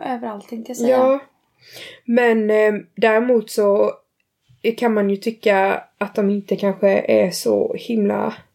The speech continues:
Speaker 2: vackra.
Speaker 1: Men de, det är ju samma som vi
Speaker 2: När
Speaker 1: sa,
Speaker 2: de
Speaker 1: det
Speaker 2: inte
Speaker 1: kan
Speaker 2: blommar.
Speaker 1: de ju vara på rätt plats.
Speaker 2: Exakt.
Speaker 1: Och det är ju något roligt som
Speaker 2: Ja.
Speaker 1: framförallt bland
Speaker 2: Ja.
Speaker 1: de sommarblommorna som vi sår och dahlior,
Speaker 2: Ja.
Speaker 1: att det får komma något annat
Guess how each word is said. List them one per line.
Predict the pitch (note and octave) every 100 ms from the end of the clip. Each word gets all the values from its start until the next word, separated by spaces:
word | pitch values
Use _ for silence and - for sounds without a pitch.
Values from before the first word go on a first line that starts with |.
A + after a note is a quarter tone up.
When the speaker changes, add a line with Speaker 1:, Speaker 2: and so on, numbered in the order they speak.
| _ _ _ _ _ _ _ _ _ -
Speaker 2:
vackra. | A3 - E3 - _ _ _
Speaker 1:
Men | C#4 C#4+
de, | D4 B3+
det | D#4
är | D4+
ju |
samma | D4 C#4 B3
som | A#3
vi | A#3
Speaker 2:
När | A3+
Speaker 1:
sa, |
Speaker 2:
de | A3+
Speaker 1:
det |
Speaker 2:
inte | A3+
Speaker 1:
kan | -
Speaker 2:
blommar. | A#3 A3+
Speaker 1:
de | B3
ju |
vara | A#3 A#3
på | A#3
rätt | G#3+ G#3 -
plats. | C#4+ E4+ - - - -
Speaker 2:
Exakt. | A#3 D#4+ C4
Speaker 1:
Och |
det | C4
är | C4 A#3
ju | A3
något | G#3+ B3
roligt | B3 G#3 G#3 G#3+ C4+ -
som | B3+
Speaker 2:
Ja. | E4 E4+ -
Speaker 1:
framförallt | - B3 - A#3 A3+ -
bland | B3+ G#3+ B3 A#3+ A#3+
Speaker 2:
Ja. | A3 C#4+
Speaker 1:
de | C4 A#3 G#3+
sommarblommorna | - A#3 G#3 G3 G#3+ A3+ C4+ C4+
som | C#4
vi | A3+ G3
sår | G#3 F#3+
och | G3
dahlior, | G3+ G3 A3+ F#3 F#3+
Speaker 2:
Ja. | G3+
Speaker 1:
att | -
det | -
får | G#3 G#3+ -
komma | - G3+ G3+
något | G3
annat | - A3 C4